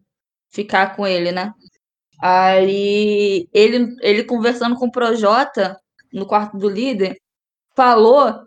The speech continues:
que esse charme, né, da Carla, essa demora, faz ele perder a oportunidade de ficar com outras pessoas que ele poderia ficar, por exemplo, a Sara, que ele se dá super bem.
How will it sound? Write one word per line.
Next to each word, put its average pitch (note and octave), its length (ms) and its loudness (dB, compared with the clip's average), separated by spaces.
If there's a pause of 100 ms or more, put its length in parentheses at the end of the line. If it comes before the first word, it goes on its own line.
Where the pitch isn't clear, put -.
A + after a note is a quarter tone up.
(260)
que B3 200 2
esse A#3 840 0 (140)
charme, B3 340 2
né, A#3+ 220 0
da G#3 180 -2
Carla, B3+ 380 -2
essa G#3+ 180 -6
demora, G#3 680 -2 (380)
faz A#3 260 0
ele B3+ 180 2
perder B3 480 2
a B3+ 60 2
oportunidade A#3+ 760 -4
de B3 80 -8
ficar B3+ 280 -4
com B3 120 -4
outras B3+ 300 0
pessoas A#3+ 520 0
que - 80 -4
ele A#3 140 -2
poderia A#3+ 480 0
ficar, A3 520 0
por A#3 120 0
exemplo, A3 380 -2
a A#3 80 2
Sara, G3 440 0
que G#3+ 80 -8
ele G#3 100 -4
se G3+ 140 -18
dá G3+ 140 0
super B3 380 0
bem. F#3 260 0